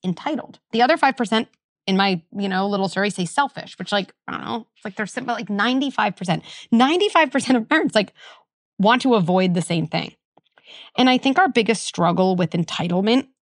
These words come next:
and helping our kids avoid it is simply that people don't understand it. And you can't fix a problem. Anyone.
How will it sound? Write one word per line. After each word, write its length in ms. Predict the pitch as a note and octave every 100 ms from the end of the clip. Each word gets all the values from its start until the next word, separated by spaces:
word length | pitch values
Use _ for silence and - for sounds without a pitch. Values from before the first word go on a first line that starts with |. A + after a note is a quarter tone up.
| _ _ -
and 300 | F#3+ F3+ E3 _ _ _ -
helping 360 | - G3 A3 G3
our 80 |
kids 240 | F#3 G3+ F3+
avoid 320 | D#3 E3+ F3
it 140 | A3+ -
is 140 | G#3+
simply 320 | - G#3+ B3+
that 160 | A#3 -
people 220 | F#3+ F#3
don't 180 | E3+ -
understand 500 | E3+ D3+ - B3 E3
it. 120 | - _ _ _ _ _ _ _ -
And 260 | A3 G#3
you 120 | A#3+
can't 500 | - - - B3+ D#4 - _ _ _ _ _ _ _
fix 400 | - A#3 - - -
a 40 |
problem. 580 | - - D3+ E3 A3+ C4+ _
Anyone. 380 | C4 F#3+ D3 E3